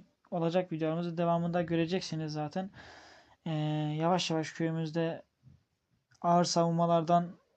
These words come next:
bir inşaatçımız ağır savunmalarda olacak. Bir inşaatçımız, e, yeni gelen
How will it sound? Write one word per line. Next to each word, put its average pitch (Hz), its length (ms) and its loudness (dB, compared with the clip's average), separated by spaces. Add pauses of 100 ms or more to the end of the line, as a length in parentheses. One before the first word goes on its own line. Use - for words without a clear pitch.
(920)
bir 180 180 4
inşaatçımız 165 540 2
ağır 160 160 4
savunmalarda 156 580 0
olacak. 156 400 -4
Bir 185 80 0
inşaatçımız, 170 800 -2 (160)
e, 170 60 -6
yeni 156 360 -2
gelen 175 300 4